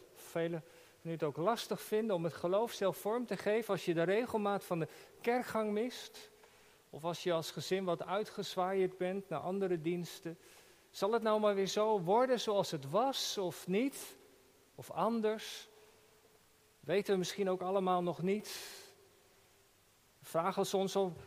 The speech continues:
onszelf ook wel af, wat wil God nou door deze crisis zeggen? Samenleving, kerk, persoonlijk. Maar een crisis, of zoiets als een pandemie of een ander soort crisis, roept,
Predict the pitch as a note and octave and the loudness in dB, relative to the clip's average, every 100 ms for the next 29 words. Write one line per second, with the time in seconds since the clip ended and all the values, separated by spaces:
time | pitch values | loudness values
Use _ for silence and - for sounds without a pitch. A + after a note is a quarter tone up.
0 | - F3 E3+ G3 G3 G3 F#3+ F#3+ F3 E3 | -6 -6 0 2 4 4 2 2 0 2
1 | A3 G3+ E3 F3 D#3+ G3+ G3 F3+ E3+ E3+ | 0 0 0 0 0 -2 0 0 0 0
2 | E3 D#3+ D#3 - F#3 F#3 D#3 C3+ - A#3 | 0 -2 -4 -4 -2 -2 -4 -4 -2 -2
3 | - A#3 - - - - - - _ _ | -2 -6 -6 -18 -20 -20 -20 -20 _ _
4 | _ _ _ _ _ _ _ - E3 E3+ | _ _ _ _ _ _ _ -2 0 2
5 | F3+ E3+ F3+ E3+ F3+ F3+ F3+ F3 F3+ F3 | 0 2 0 -2 -6 -4 0 0 0 -4
6 | - - E3 E3 F#3 E3+ - - - - | -10 -2 2 2 2 -2 -4 -14 -16 -20
7 | - _ _ _ _ _ _ _ _ _ | -20 _ _ _ _ _ _ _ _ _
8 | _ - D#3 G3 - G3+ C4+ - C#4 A#3+ | _ -6 -2 -2 0 0 0 0 -2 -2
9 | G3 E3+ G#3+ G#3+ A#3 G#3+ F#3+ G3+ - G3+ | -6 0 2 2 0 -2 -2 -2 0 0
10 | F#3 F3 G3 B3 A3+ F#3 G3+ A#3+ - A3 | 2 2 2 2 2 0 0 -2 -2 -2
11 | G#3 G#3 A3 G3 F#3+ A3+ A#3+ | 0 -2 -2 0 2 2 0